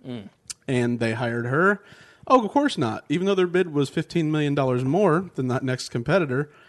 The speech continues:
Speaker 2: there was no wrongdoing.
Speaker 1: Right.
Speaker 2: I'm sure it wasn't influenced at all. It's only, you know, husband and spouse.
Speaker 1: Right.
Speaker 2: That's pretty much their standard operating procedure. They go around offering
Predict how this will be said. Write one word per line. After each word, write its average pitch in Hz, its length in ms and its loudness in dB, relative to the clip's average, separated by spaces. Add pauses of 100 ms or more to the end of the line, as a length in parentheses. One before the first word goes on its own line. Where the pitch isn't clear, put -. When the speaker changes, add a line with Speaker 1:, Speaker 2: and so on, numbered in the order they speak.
(300)
Speaker 2:
there 247 100 2
was 190 160 4
no 135 140 4
wrongdoing. 117 720 0 (500)
Speaker 1:
Right. 104 280 -6 (120)
Speaker 2:
I'm 156 140 0
sure 214 180 4
it 127 60 4
wasn't 123 300 2
influenced 110 460 -6
at 104 80 -4
all. 104 100 -10
It's 110 120 -6
only, 170 300 0
you 147 120 -6
know, 113 220 -8 (360)
husband 123 300 -2
and 110 100 -8
spouse. - 480 -6 (220)
Speaker 1:
Right. - 480 -14
Speaker 2:
That's 214 320 4
pretty 202 180 2
much 180 160 2
their 151 100 2
standard 139 360 0
operating 123 400 0
procedure. 110 440 -6
They 104 140 -10
go 127 140 0
around 127 260 0
offering 127 580 -4